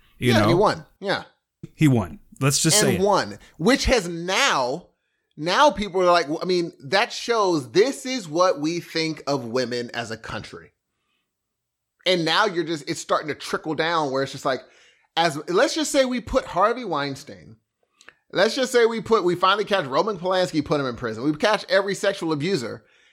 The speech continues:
Speaker 2: and Trump's still president. It's like, well, yeah, you got the little guys, but ultimately you gave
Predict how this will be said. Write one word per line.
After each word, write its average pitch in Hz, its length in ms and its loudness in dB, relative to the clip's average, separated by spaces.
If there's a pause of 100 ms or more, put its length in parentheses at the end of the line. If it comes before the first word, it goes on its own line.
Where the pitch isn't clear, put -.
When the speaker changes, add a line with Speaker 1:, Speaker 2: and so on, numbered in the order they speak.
(160)
Speaker 2:
and 220 220 0 (280)
Trump's 240 340 -2
still 226 300 2
president. 135 500 -8 (2000)
It's 185 160 6
like, 196 220 4
well, 160 160 4
yeah, 165 180 2
you 117 180 -4
got 110 200 0
the 127 80 -4
little 180 220 4
guys, 104 360 -6
but - 200 -2
ultimately 175 580 2
you 151 160 0
gave 156 280 2